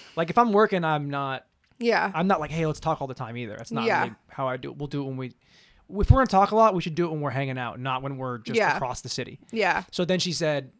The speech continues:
Speaker 1: "Yeah, we're not gonna, it's not gonna work out." And I'm like, "That's fine, totally fine."
Speaker 2: Yeah.
Speaker 1: And then we, yeah, we're still, like, cool and friends and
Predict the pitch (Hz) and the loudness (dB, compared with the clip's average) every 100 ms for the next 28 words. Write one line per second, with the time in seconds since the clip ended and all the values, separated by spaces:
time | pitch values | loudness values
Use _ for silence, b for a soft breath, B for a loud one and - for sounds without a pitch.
0 | _ - 151 135 123 127 117 117 120 - | _ -8 -6 -4 -6 -8 -10 -12 -14 -12
1 | 120 117 113 117 113 147 143 190 165 185 | -12 -10 -12 -10 -8 -6 -4 -4 -4 -4
2 | 117 - 151 156 143 135 - 320 196 - | -6 -6 -4 -4 -4 -4 2 2 2 -2
3 | 143 139 139 135 139 208 131 143 - 156 | -6 -4 -4 -4 -4 -2 -2 -4 -2 -2
4 | 147 135 139 160 151 131 135 151 131 120 | -2 -4 -6 -6 -8 -10 -10 -8 -10 -14